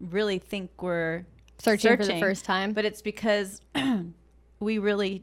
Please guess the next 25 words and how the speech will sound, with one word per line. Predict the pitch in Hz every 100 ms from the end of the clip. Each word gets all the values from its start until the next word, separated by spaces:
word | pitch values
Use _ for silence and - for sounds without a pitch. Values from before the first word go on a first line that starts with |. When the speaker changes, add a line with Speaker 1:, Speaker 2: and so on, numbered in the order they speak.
| 180
Speaker 1:
do | 202 226 214
have | 175 185 190 180
a |
connection | - 175 175 185 - 170 -
to | - 175 151 -
all | 170 160 - - -
and | 170 175
knowing | 180 180 156 156
things. | 127 143 180
And | - 175
so | - 170
that's | 165 170 170
why | 156
they | 160
call | 156 147
it | 135
researching. | 156 175 170 - 143 - - - - - - - - - _ -
Um, | 185 170 170 165 165
government, | 196 214 240 185 160 170 190 - _ -
which | 190
is | 196
so | - - 208 185
scary, | 190 - 147 135 135 - 233 - - -
Speaker 2:
<laughs> | 269 190 -
Speaker 1:
govern | 226 196 185 190 190 220 254